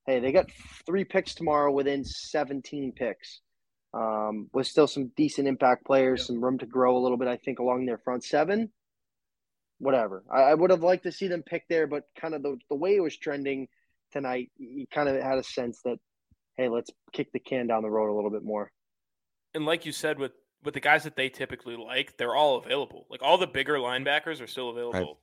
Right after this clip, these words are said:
Speaker 2: The, you know, the Beavers, the Brandon Smiths of the world, they're still out there. Like, JoJo Domann is another guy who's, like, a safety linebacker where we talked about that person with Nakobe Dean, and you could, you know, maybe get a similar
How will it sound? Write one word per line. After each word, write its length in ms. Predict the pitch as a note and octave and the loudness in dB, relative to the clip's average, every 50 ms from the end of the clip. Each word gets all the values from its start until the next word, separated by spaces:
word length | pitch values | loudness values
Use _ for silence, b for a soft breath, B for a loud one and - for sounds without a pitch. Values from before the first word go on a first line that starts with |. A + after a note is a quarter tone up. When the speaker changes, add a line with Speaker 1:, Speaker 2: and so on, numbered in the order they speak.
| _ - | _ -14
Speaker 2:
The, 140 | A2+ A#2 G#2 - - | -14 -14 -12 -10 -10
you 80 | A#2+ | -10
know, 160 | A#2+ A#2 A2+ A2+ _ | -10 -10 -12 -10 _
the 80 | C3+ B2 | -10 -10
Beavers, 640 | - C3 C#3 C#3 C3 C3+ C3+ B2+ B2+ B2+ A#2+ - - | -6 -4 -4 -4 -2 -2 -4 -4 -4 -6 -8 -10 -10
the 280 | - A#2+ A#2 A2+ A2+ A2 A2 | -10 -8 -8 -8 -10 -12 _
Brandon 300 | - C3 B2 A#2+ A#2 A2+ | -4 -4 -4 -4 -4 -10
Smiths 380 | - - B2+ B2+ B2 - - | -12 -10 -8 -8 -8 -8 -10
of 80 | B2 A#2 | -12 -10
the 40 | A#2 | -10
world, 300 | A#2 A#2+ A#2 A#2 A2+ G#2 _ _ _ _ _ _ _ _ _ _ _ _ _ _ _ _ | -8 -8 -8 -8 -10 -12 _ _ _ _ _ _ _ _ _ _ _ _ _ _ _ _
they're 120 | - C#3 C#3+ | -2 -2 0
still 260 | - - E3 D3+ D3 | 2 2 4 4 4
out 220 | C#3+ D3 D3 - | 4 2 0 0
there. 140 | C#3+ C#3 - C#3+ | -4 -4 -4 -4
Like, 320 | C#3+ D#3 D3+ - - - - | -2 -2 -2 -4 -6 -8 2
JoJo 380 | - D#3+ E3 D#3 D#3 D#3+ D3+ C#3+ | 6 6 6 6 6 0 -2 0
Domann 560 | C#3 C3 C3+ C#3 C#3+ D3 D3+ D3+ D3+ D#3 - | 0 -2 0 0 0 -2 -2 -4 -6 -10 -12
is 120 | A#2+ A#2+ | -14 -10
another 260 | B2+ B2 A#2+ A#2+ B2+ | -8 -6 -4 -4 -2
guy 220 | B2 C3 C3+ C3+ C3 | 0 0 2 0 0
who's, 180 | B2 C3 - | -2 -6 -12
like, 120 | B2 A#2 B2 | -12 -12 -12
a 40 | - | -10
safety 420 | - - C3+ B2+ A#2+ - C3+ C3 | -4 0 0 0 0 -2 -6 -4
linebacker 800 | C3 B2 B2 B2 A#2+ A#2+ B2 B2 A#2+ - - B2 A#2+ A#2+ A#2 A#2 | -2 -2 -2 -2 0 0 0 0 0 -2 -4 -4 -4 -6 -6 -8
where 340 | A#2+ A#2+ A#2+ A#2 A#2 A#2 - _ _ _ _ _ _ _ _ _ _ _ - - _ _ | -8 -6 -6 -6 -8 -10 -12 _ _ _ _ _ _ _ _ _ _ _ -20 -20 _ _
we 100 | D3+ D#3+ | -8 -6
talked 320 | D#3 - D3+ D3+ D3+ - | 2 6 6 6 6 6
about 260 | E3 D#3 D#3 D#3 D3+ E3 | 2 2 2 2 4 4
that 180 | D#3 D3+ - | 2 2 2
person 480 | C3+ D#3 D#3 D3+ - - E3 E3 D#3+ D#3 | 2 0 0 0 0 -4 -6 -6 -4 -4
with 160 | C#3 B2 A#2+ - _ _ _ _ _ _ | -4 -4 -4 -6 _ _ _ _ _ _
Nakobe 380 | - B2+ - C#3+ C#3 D3+ E3 - | -10 -6 -4 -4 -4 -4 -4 -4
Dean, 380 | - A#2+ B2 C3+ C#3+ E3+ E3 _ _ _ _ _ _ _ - | -2 -2 -2 -2 -2 -6 -10 _ _ _ _ _ _ _ -6
and 200 | C3+ C3 A#2+ A2 _ - | -6 -6 -6 -8 _ -8
you 120 | C3+ C3+ | -8 -6
could, 180 | - C#3 B2+ A#2+ - | -4 -4 -6 -6 -6
you 140 | A#2+ B2+ B2 | -6 -4 -4
know, 120 | A#2 A#2 | -4 -4
maybe 240 | A#2+ B2 B2+ B2+ C3+ | -2 -2 -2 0 0
get 140 | - C3+ C3 | 0 0 0
a 60 | B2 | 0
similar 580 | - - C3+ C3+ C3+ C3+ C3+ C3 C3 B2 A#2+ | -2 -4 -4 -2 0 2 2 2 2 -2 -4